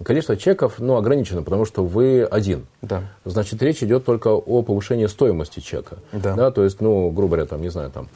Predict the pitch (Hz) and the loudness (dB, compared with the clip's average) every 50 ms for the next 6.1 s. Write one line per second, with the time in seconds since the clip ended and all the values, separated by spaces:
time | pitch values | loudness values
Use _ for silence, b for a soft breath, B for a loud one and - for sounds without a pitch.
0 | B B B B B 95 95 95 90 90 90 90 - - 101 98 - 120 107 69 | B B B B B -6 -2 0 0 2 0 0 0 0 -2 0 -2 -6 -6 -4
1 | 101 120 117 - 107 98 98 95 - 101 - 135 151 - - 90 - 107 104 95 | -2 -2 -2 0 -2 -2 -2 -2 -4 -4 -2 0 0 0 -2 -4 -2 0 0 0
2 | 87 87 98 131 - - 95 90 87 117 143 143 - 113 92 90 80 - - 110 | 2 2 2 0 2 0 0 0 2 2 2 2 0 -2 -2 -2 -2 0 2 2
3 | 110 104 90 80 90 87 - - 95 95 117 104 98 85 - 87 78 80 87 78 | 4 4 4 2 2 0 0 0 -2 0 0 0 0 -2 -2 -4 -4 -4 -4 -4
4 | 71 - 71 69 - 104 98 90 104 95 - 87 73 - 71 - - 156 117 107 | -4 -6 -8 -6 -2 0 2 2 2 0 0 -4 -8 -8 -6 -4 -2 -2 0 0
5 | 95 95 - 110 92 90 117 175 175 175 101 - - 113 113 101 - - 98 - | -2 -2 -2 -2 -2 0 0 0 0 0 -4 -4 -2 -2 -2 -4 -4 -8 -6 -6
6 | 82 - | -6 -6